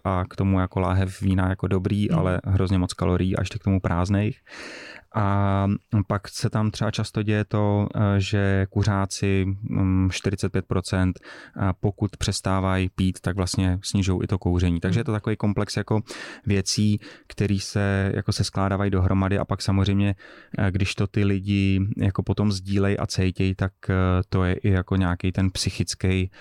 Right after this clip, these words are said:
Speaker 1: eh, jako stimul a radost, že, že se to prostě daří a že to cejtěj v mnoha jako ohledech.
Speaker 2: Hmm, může to někomu určitě otevřít nějakou novou životní cestu,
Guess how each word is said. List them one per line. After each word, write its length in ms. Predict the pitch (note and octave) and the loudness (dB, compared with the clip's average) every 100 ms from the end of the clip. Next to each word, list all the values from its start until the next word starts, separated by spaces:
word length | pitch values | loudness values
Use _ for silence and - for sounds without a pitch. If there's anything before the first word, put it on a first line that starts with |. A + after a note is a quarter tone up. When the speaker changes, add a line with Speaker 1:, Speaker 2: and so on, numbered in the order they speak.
| - - - | -20 -18 -6
Speaker 1:
eh, 460 | F2+ F2+ F2+ F2+ F2+ | 0 2 2 2 0
jako 180 | F2+ G2 | 0 -2
stimul 540 | - - F#2+ F#2 F#2 - | -4 -2 0 2 2 0
a 100 | F#2+ | -2
radost, 400 | F2 F2+ F2+ - | 0 0 -2 0
že, 260 | F#2 F2+ | 0 2
že 100 | F#2 | 0
se 120 | - | -2
to 100 | - | -2
prostě 300 | F2 - - | -2 -4 -2
daří 340 | F2+ F2 - G2+ | 0 0 0 -2
a 60 | |
že 120 | F2+ F#2+ | 0 -2
to 100 | - | -2
cejtěj 380 | - F2+ - F2+ | -2 -2 0 -2
v 140 | F#2 | 0
mnoha 260 | F#2 F2 F2 | 0 2 0
jako 340 | E2+ F2+ F2+ | 0 0 0
ohledech. 360 | F#2+ E2+ E2+ F2+ | 0 0 0 0
Speaker 2:
Hmm, 300 | F#3+ F#3 G3+ | 0 0 0
může 180 | F#3+ G3+ | 0 0
to 100 | A3 | 0
někomu 360 | G#3+ G#3 G#3 G#3 | -2 0 0 0
určitě 340 | G3+ G#3+ G#3+ | 0 -2 -2
otevřít 380 | G3 G3 F#3+ G3+ | 0 0 0 0
nějakou 320 | G3 F#3+ G#3 | 0 2 2
novou 240 | F#3+ F#3+ | 2 2
životní 400 | F#3 F#3 F#3 G3+ | 2 0 0 0
cestu, 360 | G3 F3+ - D#3 | 0 -2 -4 -8